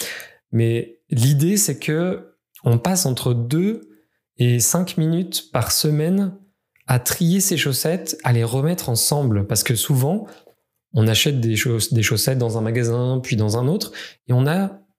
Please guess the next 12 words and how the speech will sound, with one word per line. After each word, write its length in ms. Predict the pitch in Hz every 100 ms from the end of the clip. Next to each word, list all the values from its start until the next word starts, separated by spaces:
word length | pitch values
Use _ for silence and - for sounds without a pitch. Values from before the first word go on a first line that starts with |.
| _
plein 180 | 156 196
de 60 | 214
chaussettes 380 | 175 147 160
différentes, 800 | 139 135 - 107 120 180 - - _ _ - _ _ _ _ _
avec 340 | - 101 123 -
des 160 | 107
motifs 480 | 110 117 117 143 -
différents 460 | 117 107 110 101 147
ou 40 |
des 120 | 110
couleurs 320 | 107 151 147 139
différents, 560 | 131 117 101 - -